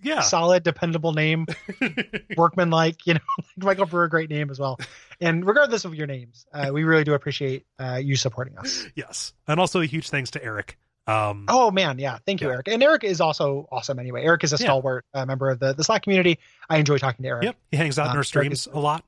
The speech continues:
Speaker 1: He's a, he's a
Speaker 2: Yeah,
Speaker 1: big
Speaker 2: yeah.
Speaker 1: supporter of those. Yeah.
Speaker 2: Yeah, Eric is very cool.
Speaker 1: Yeah.
Speaker 2: Um, so thank you very much, uh, Eric.
Speaker 1: Mm-hmm. Cool.
Speaker 2: And thanks again to Mitch for,
Speaker 1: Yeah.
Speaker 2: for sponsoring, uh, February's games.
Speaker 1: Yeah.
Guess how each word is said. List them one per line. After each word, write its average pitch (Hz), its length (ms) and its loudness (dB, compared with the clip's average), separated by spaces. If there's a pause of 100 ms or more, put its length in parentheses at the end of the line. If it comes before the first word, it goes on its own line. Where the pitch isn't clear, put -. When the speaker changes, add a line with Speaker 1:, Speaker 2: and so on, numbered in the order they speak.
(140)
Speaker 1:
He's 117 140 -6
a, 117 100 0
he's 113 160 -2
a 190 40 4
Speaker 2:
Yeah, 226 160 4
Speaker 1:
big 156 80 2
Speaker 2:
yeah. 185 80 6
Speaker 1:
supporter 110 200 2
of 104 80 -6
those. 110 360 -6
Yeah. 110 140 -12 (360)
Speaker 2:
Yeah, 143 160 -6 (100)
Eric 202 200 4
is 175 80 0
very 143 200 0
cool. 110 320 -16 (120)
Speaker 1:
Yeah. - 60 -20 (300)
Speaker 2:
Um, 131 720 -4
so 139 220 0
thank 165 260 0
you 156 140 2
very 135 180 0
much, 123 360 -8
uh, 123 160 -10
Eric. - 280 -20 (240)
Speaker 1:
Mm-hmm. 135 140 -14 (1500)
Cool. 294 160 4
Speaker 2:
And 262 120 6
thanks 208 160 2
again 170 140 4
to 156 60 0
Mitch - 340 -6 (380)
for, 135 260 4
Speaker 1:
Yeah. 135 60 2
Speaker 2:
for 131 200 -2
sponsoring, 135 500 -2
uh, 120 520 -6
February's 120 300 -6
games. 135 300 -12 (180)
Speaker 1:
Yeah. 226 180 -4